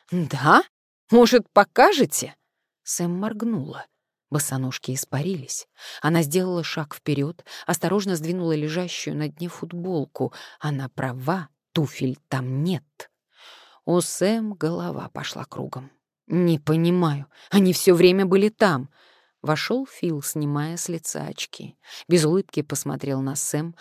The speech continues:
затем увидел американку и Андреа и, похоже, наконец понял, что атмосфера довольно странная. «Привет». Он смотрел на незнакомку,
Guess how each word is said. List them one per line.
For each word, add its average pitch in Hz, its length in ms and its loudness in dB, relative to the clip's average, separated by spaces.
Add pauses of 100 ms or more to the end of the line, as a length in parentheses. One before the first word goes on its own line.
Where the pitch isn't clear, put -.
(200)
затем 208 360 2
увидел 208 280 2
американку 180 640 0
и 202 60 0
Андреа 175 580 0
и, 143 140 -4
похоже, 143 720 -6
наконец 135 640 -8
понял, 156 420 0 (340)
что - 280 4
атмосфера 226 800 2
довольно 190 460 0
странная. 147 760 0 (920)
«Привет». 175 800 4 (460)
Он 175 160 4
смотрел 165 440 0
на 139 80 0
незнакомку, 139 840 -4